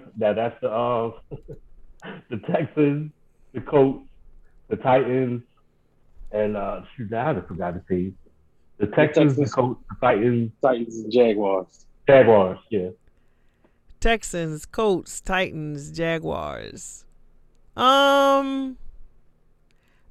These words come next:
Speaker 3: I originally would have said Colts before they sustained such major injuries. Like,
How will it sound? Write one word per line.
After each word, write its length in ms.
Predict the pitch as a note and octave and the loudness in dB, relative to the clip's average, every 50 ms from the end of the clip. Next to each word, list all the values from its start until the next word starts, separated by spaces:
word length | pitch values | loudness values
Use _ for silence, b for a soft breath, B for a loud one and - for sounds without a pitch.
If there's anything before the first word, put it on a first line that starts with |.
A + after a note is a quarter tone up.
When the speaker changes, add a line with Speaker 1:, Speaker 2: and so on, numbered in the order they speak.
| _ - | _ 2
Speaker 3:
I 300 | E3+ F3+ F#3 F#3 F#3 F3+ | 4 6 6 6 6 4
originally 640 | F3+ F3+ F3 F3 G3 A#3+ D4 B3+ C#4+ D4 C#4+ C4+ B3 | 2 2 2 2 2 2 2 2 0 0 0 0 0
would 220 | G#3+ G3+ G#3 G#3 G3 | 2 2 4 4 4
have 100 | F#3+ F#3 | 2 0
said 300 | - G#3 F3+ F3 F3 - | 0 2 2 2 2 0
Colts 380 | - A3 G#3+ G3+ - - - | 0 0 2 2 0 -2 -4
before 680 | - - E3+ D#3 - - F#3 F#3 F3+ F3 E3+ E3+ E3 E3 | -4 -2 -4 -4 -2 -2 0 0 2 2 2 2 0 -2
they 260 | D#3+ E3 E3 E3+ E3+ | -2 -2 -2 -2 -2
sustained 600 | E3+ - - D#3 - - F#3 F#3+ G3+ G#3+ G#3 F#3+ | -4 -6 -10 -10 -8 -6 -4 -2 -2 -2 -2 -4
such 340 | - F3 E3 D#3 - - - | -4 -4 -4 -4 -6 -10 -12
major 400 | D#3 D#3 D#3+ F#3 A3 F#3+ E3 D3+ | -8 -6 -4 -4 -4 -4 -4 -6
injuries. 680 | - A#2+ D#3+ A3 D4+ C#4 F#3+ E3 D3+ C#3+ C#3+ C#3+ C#3 C#3 | -4 -2 -4 -4 -4 -4 -4 -4 -4 -4 -4 -6 -6 -6
Like, 420 | C3+ C#3 C3+ A2 - - - | -6 -6 -6 -6 -8 -12 -16